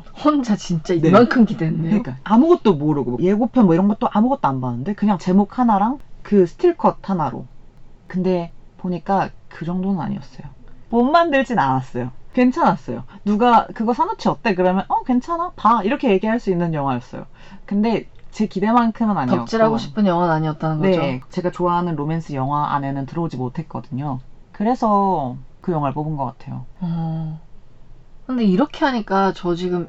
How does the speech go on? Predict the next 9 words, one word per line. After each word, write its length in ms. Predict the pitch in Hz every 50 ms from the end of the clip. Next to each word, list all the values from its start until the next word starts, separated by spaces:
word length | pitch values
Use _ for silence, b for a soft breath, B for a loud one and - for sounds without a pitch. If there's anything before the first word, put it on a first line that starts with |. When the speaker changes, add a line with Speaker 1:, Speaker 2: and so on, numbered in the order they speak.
| - -
Speaker 1:
올해 360 | 160 175 185 196 208 226 220
엄청 420 | 185 170 160 175 208 - 240 240
기대했는데 600 | 220 - - - 170 175 175 170 170 165 170 - 165
별로였던 580 | - - 180 175 180 180 185 180 170 - 160 160
영화에 540 | 156 151 156 151 151 170 180 180 170 170 190
Speaker 2:
네. 180 | - 143 139 135 131 - - - - - - - - -
Speaker 1:
제가 360 | - - 185 180 202 196 190
괜찮다고 760 | - - 185 175 190 196 - 247 254 254 247 - 247 214 202 196
생각했던 1080 | - 220 226 233 240 233 - - 214 - - - - 190 190 190 185 185 180 180